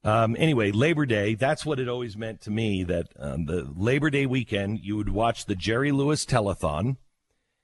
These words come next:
and the next day you were going to school.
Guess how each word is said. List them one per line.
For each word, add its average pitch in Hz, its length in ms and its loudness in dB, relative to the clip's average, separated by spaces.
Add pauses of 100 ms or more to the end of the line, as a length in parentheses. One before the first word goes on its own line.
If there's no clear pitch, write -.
(220)
and 113 560 2
the 98 120 0
next 107 460 2
day 143 280 4
you 104 360 -2
were 117 220 0
going 107 480 0
to 98 120 0
school. 62 580 -6